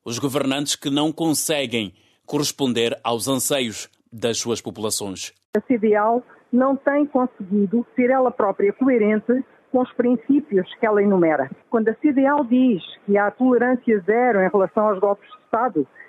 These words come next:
Speaker 2: a C D A O depois, ao avaliar os golpes de Estado,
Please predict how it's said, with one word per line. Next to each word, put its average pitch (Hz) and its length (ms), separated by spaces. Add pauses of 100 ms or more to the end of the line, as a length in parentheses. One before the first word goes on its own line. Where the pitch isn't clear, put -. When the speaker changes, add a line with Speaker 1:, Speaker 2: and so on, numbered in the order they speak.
(140)
Speaker 2:
a 196 100
C 233 160
D 220 180
A 247 100
O 262 100
depois, 240 560 (200)
ao 247 220
avaliar 254 760 (500)
os 202 120
golpes 214 360
de - 100
Estado, 175 460